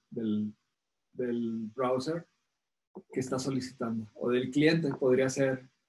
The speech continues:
también un navegador desde, desde un dispositivo móvil. Y entonces, una vez que este servidor recibe la petición,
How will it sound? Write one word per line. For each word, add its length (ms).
también 400
un 100
navegador 640
desde, 520
desde 420
un 260
dispositivo 600
móvil. 360
Y 80
entonces, 640
una 240
vez 200
que 280
este 260
servidor 680
recibe 480
la 160
petición, 600